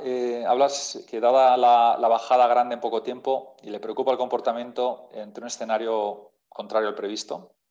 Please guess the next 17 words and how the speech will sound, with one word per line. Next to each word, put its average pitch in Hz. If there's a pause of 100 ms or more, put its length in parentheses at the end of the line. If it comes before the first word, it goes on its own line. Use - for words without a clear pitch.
(920)
Eh, 110
la 117
pregunta 120
es 135
cómo, 131
cómo 139
aguantará 127
el 117
fondo, 123 (540)
eh, 110
si 113
el 104
S 107
and 110
P 113
sigue 110
subiendo 120